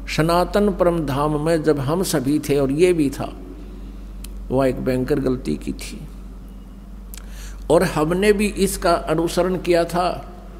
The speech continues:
और हम भी अपने पूर्ण परमात्मा से विमुख होकर, हम पतिव्रता पद से गिर के, हम अपने उस मालिक से हृदय हटाकर इस काल में लगा बैठे और इसके साथ हम यहाँ आ गए।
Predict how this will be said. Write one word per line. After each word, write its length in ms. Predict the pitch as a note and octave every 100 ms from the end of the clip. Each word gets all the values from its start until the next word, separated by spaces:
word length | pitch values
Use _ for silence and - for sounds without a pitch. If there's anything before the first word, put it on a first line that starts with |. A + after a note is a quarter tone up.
| - - - -
और 140 | C3+
हम 340 | A#2+ D3+ F3+
भी 180 | E3 D#3+ -
अपने 340 | C3+ D3 C3+
पूर्ण 300 | B2+ D#3 D#3
परमात्मा 600 | D#3 B2+ B2+ A#2+ - A#2+
से 160 | A#2 B2+
विमुख 440 | B2 D3+ E3+ E3+
होकर, 260 | A#2+ - - - - - - - - - -
हम 280 | C#3 D3 C3+
पतिव्रता 640 | D#3 E3 F3+ D3 B2 C3+
पद 260 | B2+ - D3+
से 240 | C#3 - A#2
गिर 180 | A2+
के, 440 | A2 - B2+ C3 - - - - - - -
हम 200 | C3 C3 B2+
अपने 320 | C#3 D#3 D3+
उस 200 | D3 -
मालिक 400 | B2+ B2+ D#3+ F3
से 260 | - C3 - - - - -
हृदय 320 | - A2 C3 G3+
हटाकर 640 | F3 C3 A#2 A#2 B2+ B2+ - - - - -
इस 180 | C#3+ -
काल 400 | - C#3+ D3+ D3
में 260 | B2 A2 -
लगा 360 | B2 C3 B2 A#2+
बैठे 500 | A#2 A#2+ - - - - - - - - - - -
और 120 | B2+
इसके 260 | C3+ - A#2
साथ 380 | - C3 A#2+
हम 200 | A2+ G#2+
यहाँ 180 | G#2+ A2+
आ 100 | -
गए। 340 | - - -